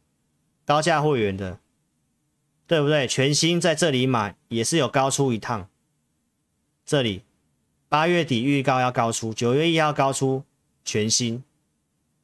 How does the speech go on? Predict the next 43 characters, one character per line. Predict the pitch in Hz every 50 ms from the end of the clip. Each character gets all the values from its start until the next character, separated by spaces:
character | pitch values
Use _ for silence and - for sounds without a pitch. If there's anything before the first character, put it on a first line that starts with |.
| _ _
这 | - 208 208
个 | 196 180
都 | 196
没 | 196 208
有 | 196 165
看 | 214 214 180 170
坏， | 170 175 165
都 | 165 175
持 | - - 139 135
续 | - 170 160
可 | 143 147
以 | 123 107
做 | - - 139 110 101
的。 | - - - - _ _ _ _ _ _ _ _ _
台 | - - 151 185
积 | 180 208 220
电 | 208 214 226 208 170
老 | 147 127 120 120
师 | - - 170 175
也 | 175 160
有 | 139 127
拿 | 123 120
出 | 123 - 147 147
扣 | 147 - 143 131 131
讯， | 131 - 143 120 98 87 - _ _ _ _ _ _ _ _
我 | - 117 160
有 | 190 160 139
预 | 127 165 160 151 143
告， | - 160 143
我 | 131 120 120
有 | 123 127 127 131
买， | 127 117 101 85 85 - _ _ _ _ _ _ _ _ _ _ _ _ _ _ _ _ _ _ _ _ _ _ _ _ _ _ _ _ _ _ _ _ _ _ _ _ _ _ _ _ _ _
好 | 117
不 | 123 151
好？ | 170 160
投 | 151 147
资 | 139 160
朋 | 151 147
友， | 139 135 120 107 92 87
很 | - 123 123 139
多 | 180 185
人 | 165 160
说 | - 151 135 175 156 147